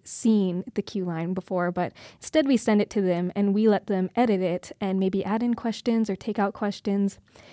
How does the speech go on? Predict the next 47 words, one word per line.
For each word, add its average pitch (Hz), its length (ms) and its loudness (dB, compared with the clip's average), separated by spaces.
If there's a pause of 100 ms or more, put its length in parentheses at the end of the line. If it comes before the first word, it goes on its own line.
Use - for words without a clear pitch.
(160)
to 202 380 4 (260)
make 240 200 4
the 294 100 0
conversation 214 680 2
more 190 200 2
about 190 280 0
them 190 440 0
and 196 140 2
let 190 160 -2
them 190 280 0 (380)
represent 190 640 0
their 180 160 0
knowledge 175 480 -4
in 190 80 0
the 180 80 -2
way 170 220 -2
they 170 160 -4
want 175 260 -6
to 233 160 -2
with 208 140 -2
the 196 60 -8
questions 185 420 -4
we 185 80 -4
ask. - 480 -8 (480)
Then 226 360 4
when 220 120 4
it 214 80 0
comes 214 280 0
to - 160 -4
editing, 226 560 2
we 240 140 2
actually 262 340 0
send 196 260 0
them 180 200 -2
a 185 100 -2
draft 170 420 -6
of 190 120 -8
the 180 60 -6
podcast - 840 -6 (100)
and 190 340 2 (160)
we 220 160 4
let 240 160 6
them 190 120 2
come 190 200 0
back 170 240 -4
with 190 140 -6
notes. 202 460 -2